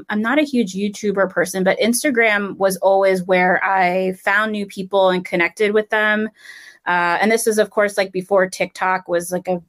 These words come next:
the thing that it is now. Um,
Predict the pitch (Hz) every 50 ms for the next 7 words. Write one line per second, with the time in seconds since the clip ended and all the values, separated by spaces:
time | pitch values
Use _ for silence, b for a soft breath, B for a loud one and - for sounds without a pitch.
0 | _ _ _ _ - 190 180 185 - 190 185 180 180 185 185 185 180 185 185 180
1 | 180 185 180 - 190 180 180 180 190 202 226 254 269 277 B B B B B B
2 | B B B B - 185 185 180 175 175 175 175 180 185 185 190 -